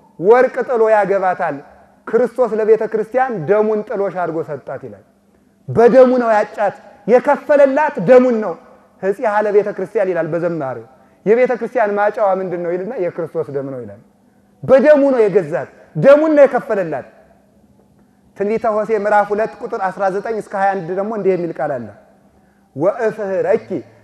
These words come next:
እግዚአብሔር ቤተ ክርስቲያን በምን በምን አጫት ስንል እዚያው ዘርዝሮታል ራሱ። «በዚህ በዚህ ነው የማጭሽ» አለ። «ወእፍህረኪ በጽድቅ ወበርት በርራሄ ወሳይል ወእፍህረኪ በሃይማኖት።»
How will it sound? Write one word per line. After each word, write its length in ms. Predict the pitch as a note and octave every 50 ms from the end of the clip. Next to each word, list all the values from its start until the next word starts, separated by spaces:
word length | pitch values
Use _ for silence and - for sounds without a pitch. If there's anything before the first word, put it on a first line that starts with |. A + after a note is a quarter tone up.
| _ _
እግዚአብሔር 460 | E3 D#3+ F3 G3+ G#3 G#3 G#3 G#3 G#3+ G#3
ቤተ 160 | G#3 G3+ A3
ክርስቲያን 380 | G#3+ F#3 G3+ - - A3+ A#3 A3+ A3
በምን 280 | F3+ F#3 G3+ G3+ G#3 G3+
በምን 260 | G3+ G3 F#3 F#3 F#3 F#3
አጫት 400 | F3+ F3+ F3+ - G3+ E3+ E3 -
ስንል 280 | - G3+ G3+ A#3 C4+ C#4+
እዚያው 240 | G#3+ F#3+ G#3 G3 F#3
ዘርዝሮታል 540 | F3+ F#3 F3 E3+ E3+ F3 E3+ - D#3+ D3+ D3
ራሱ። 200 | C#3+ C#3+ C3 - - - _ _ _ _ _
«በዚህ 240 | C#3+ A#3 B3+ G#3+ A#3+
በዚህ 200 | A3 A3+ G3+ G3
ነው 100 | G3+ G3
የማጭሽ» 400 | F#3 F3+ F3 D#3+ D#3 - G#3 F#3
አለ። 160 | G3+ E3+ C#3+ B2+ - - - - _ _ -
«ወእፍህረኪ 840 | C#3+ F#3 A#3+ A3+ G3 F#3 - F#3 F3 D#3 D3 C3 C#3 F3 G3 - - D#3+ B2 G2+ - _ _ _ _ -
በጽድቅ 640 | A2 C#3 D3+ D#3 D3+ D#3 - A#3 A3+ A3 F#3+ G#3+ - - - _ _ - -
ወበርት 640 | C3 D#3 D3+ D3 D3+ D3+ E3 G3 G#3+ G#3+ G#3 G3+ - - - - -
በርራሄ 520 | C3 D3+ D#3 D#3+ E3+ E3 E3 D#3 D#3 E3 G3+ A#3 A3+ A3 A3+ - - - - _ C#3
ወሳይል 580 | C#3+ E3 D#3+ E3 - G#3 G#3+ A3+ A#3+ B3 B3 A#3 - - - -
ወእፍህረኪ 720 | E3 F3 F3 E3+ E3 - E3+ D#3 D3+ F#3 G#3+ A3 A3 - F#3+ C3+ A#2 A2+
በሃይማኖት።» 640 | A#2 C#3+ C#3+ D3+ D3+ C#3+ C#3 C3 A#2+ G#2 F#2 -